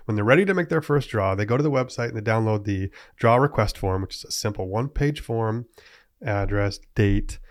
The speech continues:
draw, draw request number, list of improvements,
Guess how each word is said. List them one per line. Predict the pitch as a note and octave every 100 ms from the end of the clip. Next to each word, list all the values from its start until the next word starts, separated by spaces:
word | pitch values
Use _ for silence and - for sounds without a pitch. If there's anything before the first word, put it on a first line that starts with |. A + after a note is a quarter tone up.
| - _ _ - -
draw, | G#2+ G#2 G2+ A2 A2+
draw | A#2 A2
request | G#2 A2 G#2 -
number, | G2 G2 G2 - - - -
list | A2 -
of | G#2+ G#2
improvements, | G#2+ A2 G2 G2 F#2+ -